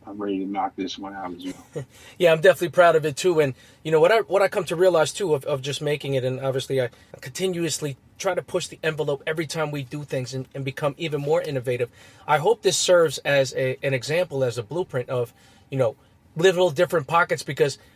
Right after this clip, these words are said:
Speaker 2: I think about those big iabo Zooms and, and, and it's capped off to five hundred. There's something to be said when you have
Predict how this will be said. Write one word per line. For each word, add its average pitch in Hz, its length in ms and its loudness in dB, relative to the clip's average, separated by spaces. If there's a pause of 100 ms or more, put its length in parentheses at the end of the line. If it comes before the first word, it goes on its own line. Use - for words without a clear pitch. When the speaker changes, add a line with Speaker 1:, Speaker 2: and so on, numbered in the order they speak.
Speaker 2:
I 156 80 0
think 190 160 0
about 170 280 2
those 165 180 4
big 156 240 -4
iabo 151 460 0
Zooms 120 340 -4
and, 123 180 -4
and, 131 200 -6
and 135 100 -4
it's 123 100 -6
capped 156 320 0
off 139 140 2
to 139 100 -6
five 127 300 -2
hundred. 131 240 -4 (320)
There's 170 100 0
something 226 300 -2
to 180 60 -2
be 180 100 -2
said 208 280 0
when 156 120 2
you 165 80 -6
have 165 280 0